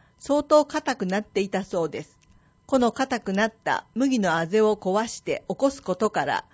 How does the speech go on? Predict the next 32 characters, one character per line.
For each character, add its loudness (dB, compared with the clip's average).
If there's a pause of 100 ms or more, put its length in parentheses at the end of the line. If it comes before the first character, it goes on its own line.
(240)
麦 0
田 2
壊 2
し -14 (120)
と -6
か -4 (280)
麦 0
田 2
起 -6
こ 0
し -12
と 0
呼 6
ば 4
れ 0
て -2
い -2
ま -2
し -12
た。 -4 (500)
こ 0
の 6
柔 0
道 4
楼 4
に -8 (240)
活 -8
躍 0
し -14
た 0
の -2
が、 -2